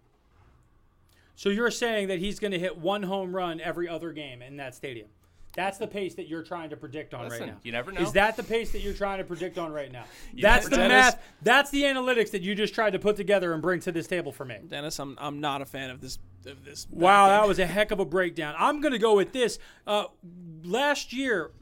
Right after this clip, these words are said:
Speaker 1: how many All-Star games has Nick Castellanos made?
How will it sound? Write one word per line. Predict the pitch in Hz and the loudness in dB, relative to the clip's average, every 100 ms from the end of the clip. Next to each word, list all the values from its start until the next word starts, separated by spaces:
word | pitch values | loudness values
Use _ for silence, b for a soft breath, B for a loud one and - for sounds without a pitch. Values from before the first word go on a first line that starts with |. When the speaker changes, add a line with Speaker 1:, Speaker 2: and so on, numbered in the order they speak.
| - - | -20 -8
Speaker 1:
how | 202 254 302 | 0 2 4
many | 302 285 | 0 0
All-Star | 247 247 240 240 226 | 0 0 -2 -2 -2
games | 220 220 208 | -4 -8 -8
has | 180 | -8
Nick | 208 208 | -8 -2
Castellanos | 208 196 196 185 180 165 - - - 139 | -2 0 -6 -4 -4 -4 -6 -18 -20 -16
made? | 175 165 123 | -6 -6 -6